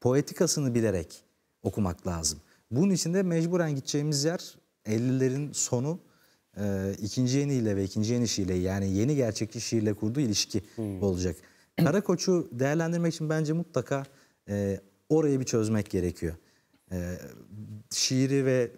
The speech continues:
Speaker 1: poetikayı nasıl anladığı, neden o şiire daha yakın olduğu, belki hani dünya olarak Yahya Kemal'in vaat ettiği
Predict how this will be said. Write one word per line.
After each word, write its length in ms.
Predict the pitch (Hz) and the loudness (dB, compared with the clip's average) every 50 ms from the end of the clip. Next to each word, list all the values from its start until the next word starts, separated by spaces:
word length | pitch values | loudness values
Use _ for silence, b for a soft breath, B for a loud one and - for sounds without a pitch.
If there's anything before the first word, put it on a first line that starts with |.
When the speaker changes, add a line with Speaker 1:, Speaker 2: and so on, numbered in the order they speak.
| - - | -6 0
Speaker 1:
poetikayı 560 | 120 113 113 110 - - - - 117 113 110 | 2 2 2 2 -2 -4 -2 0 0 2 2
nasıl 240 | 117 120 - - 110 | 0 0 0 -2 -2
anladığı, 600 | - 101 101 98 95 95 92 87 98 101 113 117 - B B B B B B B - | -2 0 0 2 2 2 0 2 0 0 0 -2 -6 B B B B B B B -4
neden 360 | 92 95 101 104 113 123 127 127 | -2 0 2 2 2 0 0 0
o 140 | 104 110 | -2 -2
şiire 320 | 98 - - 110 104 107 98 | -2 0 0 2 2 2 2
daha 180 | 98 90 104 | 2 2 2
yakın 280 | 107 104 95 - - 98 | 2 2 0 0 0 -2
olduğu, 440 | 92 90 85 82 80 95 92 98 - b b b b - | 0 0 -2 -2 -2 -4 -4 -4 -6 b b b b -4
belki 200 | 117 113 - 135 | -2 -2 -2 -2
hani 160 | 123 117 110 | -2 -2 0
dünya 360 | 113 120 131 143 147 151 143 | 0 0 2 0 0 0 0
olarak 260 | 139 143 139 139 135 - - | 0 0 0 0 -2 -4 -4
Yahya 360 | 110 113 113 113 123 127 123 | -2 -2 0 0 0 0 0
Kemal'in 480 | 120 - 135 127 135 135 143 151 156 151 B B B B B B B _ _ - | -2 -4 -4 -2 0 0 0 0 -2 -4 B B B B B B B _ _ -2
vaat 300 | 101 113 110 113 113 107 | 0 2 4 4 4 2
ettiği 520 | 107 101 - - - 101 101 101 101 98 | 2 0 -2 -4 -2 0 2 2 2 0